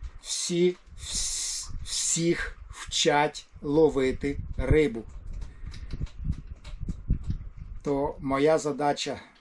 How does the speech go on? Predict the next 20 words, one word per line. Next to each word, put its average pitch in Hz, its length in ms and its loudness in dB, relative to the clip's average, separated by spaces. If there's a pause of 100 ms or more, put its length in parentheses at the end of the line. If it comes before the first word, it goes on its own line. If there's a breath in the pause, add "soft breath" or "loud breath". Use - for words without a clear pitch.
не 135 320 -2 (280)
ловити 165 500 4
рибу, 160 360 4 (140)
а 131 240 -2 (600)
я 143 200 -2
просто 147 360 -4
показую, 127 680 -2
як 120 340 -4
я 151 260 6
ловлю. 165 460 2 (600 soft breath)
Хтось - 540 0 (100)
ловить 160 380 6
краще, 170 600 4 (180)
будь 135 240 -6
ласка. 147 460 2 (1000 soft breath)
Але 139 400 2 (100)
мені 147 480 -2 (140)
це 143 200 0
приносить 143 500 -2
задоволення, 160 880 2